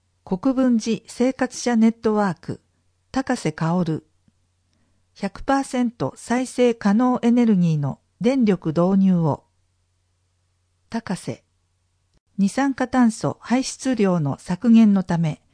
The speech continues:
百パーセント再生可能エネルギーの電力調達を。答え。地球温暖化防止に有効な手段の一つだが、小売電気事業者数や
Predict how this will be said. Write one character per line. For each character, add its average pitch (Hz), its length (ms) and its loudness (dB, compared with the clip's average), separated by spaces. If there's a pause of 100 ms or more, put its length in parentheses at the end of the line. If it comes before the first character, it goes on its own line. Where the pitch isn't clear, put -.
(240)
百 - 280 -8
パ 277 180 0
ー 277 40 0
セ 254 200 0
ン 240 60 2
ト 170 160 -2
再 226 280 0
生 240 240 -2
可 233 180 2
能 226 260 4
エ 214 80 2
ネ 226 140 6
ル 202 140 2
ギ 165 180 0
ー - 20 -2
の 147 220 -6 (160)
電 233 240 6
力 226 240 2
調 202 220 0
達 156 320 -6
を。 139 180 -6 (1040)
答 185 320 -4
え。 - 180 -10 (720)
地 - 140 -16
球 269 320 -2
温 240 220 6
暖 226 200 4
化 220 140 0
防 202 200 0
止 190 200 -2
に 180 300 0
有 240 220 0
効 254 260 2
な 233 160 4
手 240 160 -4
段 208 200 2
の 147 100 -2
一 214 220 -4
つ 170 140 -10
だ 156 140 -2
が、 147 200 -8 (540)
小 220 200 2
売 254 200 -2
電 226 240 4
気 220 160 -4
事 220 120 0
業 214 200 4
者 214 160 -4
数 175 280 -4
や 151 280 -6